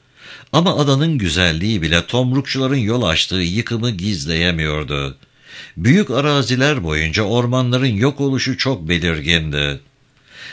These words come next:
Vancouver adasını geride bırakıp dalgalı Georgia boğazının üzerinden uçtular. Zirveleri karla benek benek Rocky Dağları ufku kaplıyor,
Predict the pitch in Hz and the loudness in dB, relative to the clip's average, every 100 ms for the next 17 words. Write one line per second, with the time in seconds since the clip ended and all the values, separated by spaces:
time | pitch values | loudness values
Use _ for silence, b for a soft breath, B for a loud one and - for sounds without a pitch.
0 | B 80 170 185 - 220 113 71 71 73 | B 2 4 2 0 -2 0 -2 -2 -4
1 | - 82 82 101 92 123 80 73 76 98 | -2 -4 -2 -2 0 0 0 -4 -4 -4
2 | 82 113 127 123 139 107 139 170 123 139 | 0 0 2 2 2 2 2 0 0 0
3 | 143 123 131 107 123 127 98 98 95 90 | 0 0 0 0 0 -2 0 0 0 0
4 | 87 85 82 - 78 76 76 71 - B | 0 -2 -4 -4 -4 -2 -2 -6 -16 B
5 | B B B B 85 104 170 170 165 160 | B B B B 0 2 2 2 2 2
6 | 160 160 156 156 101 85 73 107 131 - | 0 0 0 0 2 0 2 0 0 0
7 | 80 82 - 110 151 151 135 131 127 123 | -2 0 0 -2 -2 -2 0 0 0 0
8 | 139 107 107 - 92 - 95 90 95 95 | -2 -2 -6 -8 -10 -4 -4 -2 0 2
9 | 92 | 2